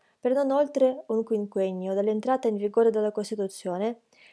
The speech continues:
limitazioni temporanee al diritto di voto e alla leggibilità per i capi responsabili del regime fascista. Tredicesima. I beni esistenti nel territorio nazionale degli ex re di Casa Savoia,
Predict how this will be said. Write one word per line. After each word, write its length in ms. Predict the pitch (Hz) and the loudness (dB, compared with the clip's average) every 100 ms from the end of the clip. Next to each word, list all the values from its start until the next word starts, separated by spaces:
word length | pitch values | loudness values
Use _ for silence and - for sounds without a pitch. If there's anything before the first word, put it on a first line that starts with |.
| _ | _
limitazioni 560 | 269 285 285 277 294 | 2 4 4 4 0
temporanee 680 | 285 240 233 254 220 208 220 | 2 2 2 2 2 2 0
al 160 | - 233 | 2 4
diritto 340 | 226 233 233 | 4 4 2
di 140 | 214 226 | 4 4
voto 480 | 202 196 226 233 - _ _ | 4 2 2 -2 -6 _ _
e 80 | - | 0
alla 260 | 247 254 247 | 4 6 6
leggibilità 680 | 247 247 240 240 269 247 233 | 6 4 2 2 2 2 2
per 140 | 214 | 4
i 80 | 233 | 2
capi 320 | 233 226 214 | 2 0 0
responsabili 760 | 202 - 254 233 - 185 214 240 | -2 0 -2 -2 -2 -2 -2 0
del 200 | 247 240 | 0 2
regime 400 | 254 202 180 202 | -2 -2 -4 -4
fascista. 640 | 233 214 180 165 - 185 180 _ _ _ _ _ _ _ _ _ _ _ _ _ _ _ _ _ _ _ - | -6 -6 -8 -10 -10 -10 -12 _ _ _ _ _ _ _ _ _ _ _ _ _ _ _ _ _ _ _ -4
Tredicesima. 840 | 262 247 233 208 196 - 202 202 _ _ _ _ _ _ _ _ _ - | -2 -2 -2 -4 -2 -4 -6 -6 _ _ _ _ _ _ _ _ _ -6
I 140 | 294 | 0
beni 460 | 294 214 214 220 226 | 4 4 4 0 -2
esistenti 580 | 233 220 254 - 285 285 | -4 -2 0 2 2 2
nel 140 | 254 | 0
territorio 440 | 240 214 208 226 233 | 2 2 2 4 4
nazionale 720 | 214 - 202 208 214 226 226 - | 0 -2 -2 0 2 0 0 -2
degli 260 | 226 220 | 0 2
ex 360 | - 240 240 - | 2 0 0 0
re 180 | 226 226 | 2 2
di 160 | 226 | 0
Casa 320 | - 214 208 214 | -4 -4 -4 -6
Savoia, 640 | - 202 214 196 190 185 | -4 -2 0 0 -2 -6